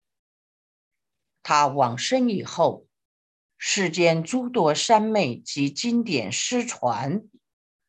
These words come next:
这是因为修三昧要有过来人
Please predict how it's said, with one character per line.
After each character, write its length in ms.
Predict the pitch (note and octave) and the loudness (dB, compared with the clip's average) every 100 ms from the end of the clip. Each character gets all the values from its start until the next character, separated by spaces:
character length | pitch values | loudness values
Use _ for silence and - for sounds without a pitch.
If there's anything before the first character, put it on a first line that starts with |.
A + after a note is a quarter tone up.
| _ - | _ 2
这 160 | F3 | 4
是 160 | E3+ F3 | 4 0
因 280 | G3+ C4 C#4 | 2 4 6
为 180 | F#3 | 4
修 320 | D3 - B3 A#3+ | 2 0 0 0
三 260 | - C4+ | 4 4
昧 420 | C4+ C#4 D#3+ C3+ _ _ _ _ _ _ | 6 4 2 -2 _ _ _ _ _ _
要 280 | G#3+ F#3+ D#3+ | 4 4 4
有 220 | D3 A#2+ | -2 -2
过 420 | _ D#4+ E4+ F#3 | _ 6 8 8
来 220 | C#3 C3 | 4 0
人 440 | C3+ B2 C#3 F#3+ | 0 -4 -6 -10